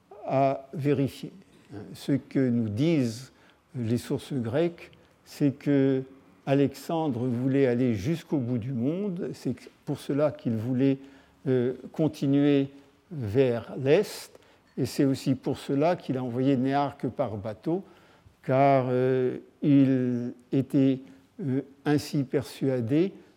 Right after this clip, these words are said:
d'obtenir, d'aller jusqu'au grand océan qui, euh, dans, euh, la conception géographique de son époque, euh,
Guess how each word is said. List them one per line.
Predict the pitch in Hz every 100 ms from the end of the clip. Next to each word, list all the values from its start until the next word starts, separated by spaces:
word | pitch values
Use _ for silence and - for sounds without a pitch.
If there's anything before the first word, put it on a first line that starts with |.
| _
d'obtenir, | 123 143 143 143 139 143 139 131 123 - - _ _ _
d'aller | 123 139 139 117
jusqu'au | 113 165 - 143
grand | 117 131 147 -
océan | 123 - 127 143 180 147
qui, | - 156 135 143
euh, | 123
dans, | 135 120 120 120 - - - _ _
euh, | 175 123 120 117 110 110 110 - 95 101
la | 127
conception | 127 143 135 - 131
géographique | 120 127 131 131 135
de | 123
son | 117 131
époque, | 113 101 151 160 - - - - _ _ 277 185
euh, | 131 123 123 120 127 131 120